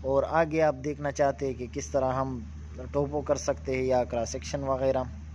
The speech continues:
तो उस पे मज़ीद हम वीडियो बनाते रहेंगे। उसके लिए हमारा चैनल आप लोग सब्सक्राइब करें और वीडियोज़ को लाइक करें, ताकि हमें हौसला मिलता रहे।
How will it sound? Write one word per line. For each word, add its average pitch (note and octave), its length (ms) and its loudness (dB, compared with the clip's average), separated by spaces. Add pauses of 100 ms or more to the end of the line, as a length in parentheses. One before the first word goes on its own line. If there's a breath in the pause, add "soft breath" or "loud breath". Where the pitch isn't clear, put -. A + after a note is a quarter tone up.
(180)
तो A#2+ 400 -4
उस B2 100 -8
पे B2+ 140 -6
मज़ीद B2+ 360 -2
हम C3 120 -2
वीडियो C3 400 -2
बनाते C3 420 -2
रहेंगे। D3+ 460 0 (800 loud breath)
उसके D3 300 0
लिए C3+ 460 4
हमारा B2+ 400 2
चैनल B2+ 460 -2
आप A#2+ 360 -6
लोग A2+ 560 -6
सब्सक्राइब D3 580 4
करें D3 200 0
और A#2+ 200 0
वीडियोज़ A#2 460 -6
को C3 220 -6 (180)
लाइक G#2 380 -4
करें, F#2+ 200 -8 (160)
ताकि A#2 240 -4
हमें A2+ 240 -6
हौसला A2 360 -6
मिलता G2 400 -8
रहे। F#2+ 140 -10